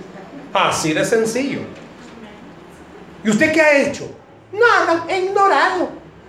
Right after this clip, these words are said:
No, si usted es gobernado o gobernada por Cristo, usted debería de orar por esa persona, no para que el Señor se la lleve, sino que debería de orar.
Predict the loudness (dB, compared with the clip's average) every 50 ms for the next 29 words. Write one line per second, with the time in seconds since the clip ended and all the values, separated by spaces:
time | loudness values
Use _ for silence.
0 | -20 -20 -20 -18 -16 -16 -10 -4 0 2 4 6 6 6 6 6 4 2 0 -4
1 | -6 -10 -12 -12 -10 -8 -6 -6 -4 -2 -2 0 0 2 4 6 6 6 6 4
2 | 4 4 4 4 4 4 4 4 4 4 2 2 2 2 0 -2 -2 -2 -2 -2
3 | -2 0 0 0 0 0 0 0 0 0 2 0 0 2 4 4 4 4 2 -4
4 | -8 -6 -4 -4 -2 -2 0 0 2 2 2 2 2 2 4 4 4 6 6 6
5 | 6 6 4 4 2 2 2 2 4 2 2 2 2 2 2 2 2 2 2 2
6 | 2 2 2 2 2 2 2 2 2 2 2 4 2 2 2 0 0 2 2 4
7 | 4 4 2 0 0 -2 -4 -4 -6 -6 -6 -6 -6 -6 -4 -4 -4 -4 -4 -2
8 | -2 -2 -2 -2 -2 -4 -4 -2 0 0 4 4 4 4 4 4 4 4 6 6
9 | 6 6 6 6 6 4 6 6 6 6 6 6 4 4 2 0 -4 -10